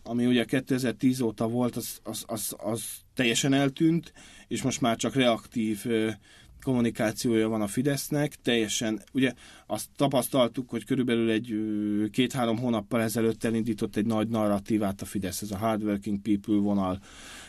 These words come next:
ö, amit a britektől importáltak, a brit konzervatívoktól, és ez lett volna, én szerintem, az új, ö,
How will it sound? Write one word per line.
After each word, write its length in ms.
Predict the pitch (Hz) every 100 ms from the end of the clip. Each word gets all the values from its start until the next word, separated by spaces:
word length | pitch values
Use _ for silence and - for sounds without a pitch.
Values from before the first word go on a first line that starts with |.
| -
ö, 340 | 110 101 104 98
amit 400 | - 104 101 -
a 240 | 107 104
britektől 560 | 101 131 123 113 - 107
importáltak, 680 | 104 101 110 101 101 98 107
a 60 |
brit 200 | 110 117
konzervatívoktól, 1400 | - 117 113 107 101 101 - 101 98 95 - 110 95 92 95 - - -
és 140 | - 107
ez 160 | 123
lett 160 | 135 127
volna, 500 | 131 123 120 113 110 - -
én 200 | 104 120
szerintem, 440 | 117 127 117 104 113
az 180 | 113
új, 400 | 127 123 117 110 101 - - -
ö, 520 | - 110 104 104 104